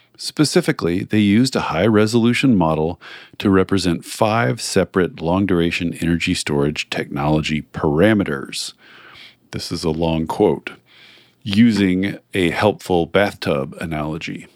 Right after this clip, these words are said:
One, energy storage capacity costs. Using the bathtub as an analogy, think of the cost of increasing the size of the tub. Two, charge power capacity costs,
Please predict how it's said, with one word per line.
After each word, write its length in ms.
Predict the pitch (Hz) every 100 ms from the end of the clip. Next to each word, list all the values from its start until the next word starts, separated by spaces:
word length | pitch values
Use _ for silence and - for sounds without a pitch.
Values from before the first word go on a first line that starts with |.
| _
One, 560 | 98 113 120 80 - - _ _ _ _
energy 460 | 127 151 147 - 139
storage 560 | - 101 95 98 -
capacity 680 | - 107 - 120 120 - 90
costs. 720 | - 87 69 - - - - - _ - - _ _
Using 460 | - 98 92 87 82
the 80 | 90
bathtub 640 | 131 127 - 123 117 110 -
as 180 | 90 85
an 120 | 82
analogy, 600 | 90 135 131 113 110 104
think 360 | - 107 107 -
of 180 | 101
the 100 | 98
cost 540 | - - 85 78 80 -
of 180 | 98 87
increasing 760 | 87 - - 87 - 101 92
the 100 | 87
size 540 | - - 135 147 147 -
of 140 | 69
the 80 | -
tub. 520 | - 117 71 67 - _ _ - - - - - - - - _ -
Two, 480 | - 180 95 73 95 _ -
charge 600 | - 113 113 123 - -
power 400 | - 87 82 90
capacity 680 | - - 151 170 - 95
costs, 680 | 87 95 80 - - - -